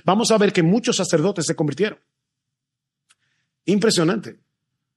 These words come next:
¿Qué, qué decía Cristo cuando le estaban llevando a la cruz? "Padre, perdónalos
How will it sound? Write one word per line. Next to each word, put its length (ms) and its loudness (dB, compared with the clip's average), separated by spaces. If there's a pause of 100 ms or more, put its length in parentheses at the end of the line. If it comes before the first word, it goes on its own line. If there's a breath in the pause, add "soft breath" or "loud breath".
(760)
¿Qué, 140 -6
qué 120 0
decía 380 2
Cristo 280 2
cuando 200 2
le 20 4
estaban 240 2
llevando 240 2
a 60 4
la 80 2
cruz? 180 0
"Padre, 300 0
perdónalos 560 0